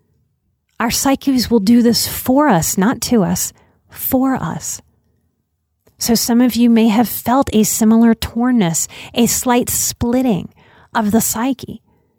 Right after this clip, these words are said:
That young age, our elementary school ages, are so precious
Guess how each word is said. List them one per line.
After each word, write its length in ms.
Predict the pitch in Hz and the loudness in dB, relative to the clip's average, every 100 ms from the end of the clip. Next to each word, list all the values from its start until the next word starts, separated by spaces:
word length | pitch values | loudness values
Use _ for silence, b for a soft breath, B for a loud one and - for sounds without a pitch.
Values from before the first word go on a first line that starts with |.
| _ _ _ _ _ _ b - | _ _ _ _ _ _ b -2
That 260 | 240 269 | -2 0
young 380 | 226 240 240 254 | 0 2 4 4
age, 520 | - 190 202 233 240 | 2 2 4 4 4
our 120 | 196 - | 2 2
elementary 520 | 220 226 220 220 240 | 4 4 4 2 0
school 380 | - - 233 233 | 0 0 2 2
ages, 560 | 214 226 254 269 - - _ _ _ _ _ _ | 2 2 0 -2 -4 -14 _ _ _ _ _ _
are 100 | 247 | -6
so 240 | - - 302 | -4 0 0
precious 680 | - 196 - - - - | -2 -6 -4 -6 -8 -10